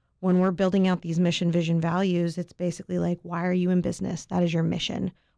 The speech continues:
Why are you here? And, and taking the risk of being a business owner, asking yourself that,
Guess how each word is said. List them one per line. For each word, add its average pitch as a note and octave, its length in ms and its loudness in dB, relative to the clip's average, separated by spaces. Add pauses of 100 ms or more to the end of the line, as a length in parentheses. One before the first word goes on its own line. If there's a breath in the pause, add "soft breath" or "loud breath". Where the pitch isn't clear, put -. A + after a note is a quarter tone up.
Why G#3 120 -2
are G#3+ 100 2
you F#3 180 0
here? F3 600 -2 (760)
And, E3+ 300 -2
and E3 180 -6
taking G3 320 0
the E3+ 100 4
risk E3 260 -2
of D#3+ 140 -4
being E3 220 2
a D#3 40 0
business E3 480 -4
owner, F3+ 460 -2
asking E3 400 -4
yourself D#3+ 440 -6
that, E3 320 -4